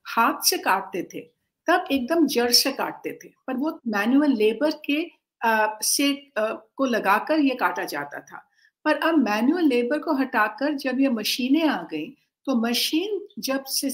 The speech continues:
हम जब काटते हैं तो ये कुछ, ये छोटा सा ये एक stubble, अ, जमीन पर रह जाता है। अब सवाल है, तो इसी को हम पराली कहते हैं।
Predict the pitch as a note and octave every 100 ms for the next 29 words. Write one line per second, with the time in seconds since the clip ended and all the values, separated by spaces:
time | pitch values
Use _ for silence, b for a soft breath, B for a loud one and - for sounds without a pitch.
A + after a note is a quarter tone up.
0 | - B3 B3+ B3 G3 F3+ - A#3+ A#3+ A#3+
1 | - C4 D4+ - B _ C4 E4 - -
2 | G#4 - - - - C4+ C4 C4 C4 -
3 | - C#4 B3+ C4 B3+ - - G3+ B3+ C4
4 | - - _ - G#3 G#3 G#3+ A#3+ C#4 C4+
5 | D4+ D4 F#3+ G3 F3 D#3 - - D3 -
6 | _ _ _ _ _ _ F4 F#4 - C#4
7 | C4+ E4+ F4 E4 - C#4+ - - F#4 F4
8 | D#4+ B3+ A3+ G3+ G3 D#3+ C#3+ D#3+ D3+ -